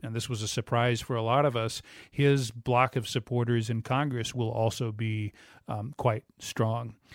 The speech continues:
And so, you know, I think that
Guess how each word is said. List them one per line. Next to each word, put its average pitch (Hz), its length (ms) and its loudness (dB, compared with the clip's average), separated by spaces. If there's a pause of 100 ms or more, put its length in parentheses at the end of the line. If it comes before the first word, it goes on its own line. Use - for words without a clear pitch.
(220)
And 139 220 2
so, 151 460 6 (340)
you 185 140 0
know, 160 260 0 (120)
I 165 120 8
think 160 340 0
that 139 240 4